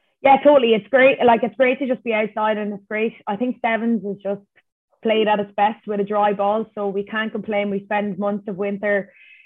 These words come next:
um, out with a wet ball or else, um, in on the indoor pitch. So it's nice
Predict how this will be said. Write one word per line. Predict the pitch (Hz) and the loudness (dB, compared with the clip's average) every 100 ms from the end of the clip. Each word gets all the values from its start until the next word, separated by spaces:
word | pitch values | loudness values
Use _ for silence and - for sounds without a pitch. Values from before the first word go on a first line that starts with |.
| _ | _
um, | 208 202 196 196 | 0 2 2 0
out | 208 214 | -2 -2
with | 208 | -2
a | 208 | 0
wet | 208 214 | -2 -2
ball | 208 202 208 | 0 0 2
or | 202 | 0
else, | 196 196 196 _ _ _ | 0 -2 -4 _ _ _
um, | 208 196 202 | -6 -4 -4
in | 190 214 | -6 -6
on | 208 | -4
the | 208 | -2
indoor | 208 214 220 | -2 -4 -4
pitch. | 254 277 - _ | -2 -2 -4 _
So | 214 | -10
it's | 208 208 | -10 -6
nice | 214 | -6